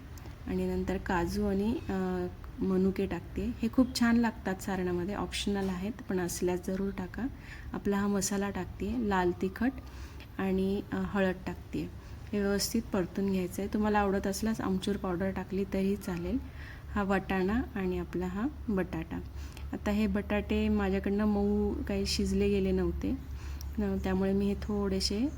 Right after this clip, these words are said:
अ, वाटू-, अ, मॅश करून घेते. चवीप्रमाणे मीठ टाकलं आहे.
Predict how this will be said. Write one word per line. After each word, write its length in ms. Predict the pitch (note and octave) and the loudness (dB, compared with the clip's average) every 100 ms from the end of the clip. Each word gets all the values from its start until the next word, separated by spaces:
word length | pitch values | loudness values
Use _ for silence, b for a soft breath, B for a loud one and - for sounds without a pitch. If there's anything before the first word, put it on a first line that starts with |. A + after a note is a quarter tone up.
| - | -2
अ, 380 | F#3 F3+ F3 E3+ - - | 0 0 0 -2 -4 -4
वाटू-, 420 | F#3 F#3 E3+ F#3+ - | 0 0 0 0 0
अ, 380 | F#3 F3+ F3+ E3+ - | 2 2 2 0 2
मॅश 280 | G3 G3+ - | 2 2 2
करून 320 | G3+ F#3+ F#3+ | 0 2 2
घेते. 360 | E3+ - F3 F3+ C#4 - - | 0 -2 -4 -6 -8 -8 -2
चवीप्रमाणे 580 | G3 G3 G3 G3 G3+ | 0 0 2 2 2
मीठ 200 | G#3+ G#3+ G3+ G3+ | 4 2 0 -4
टाकलं 280 | F#3 F3+ | -4 -2
आहे. 80 | G#3+ | -4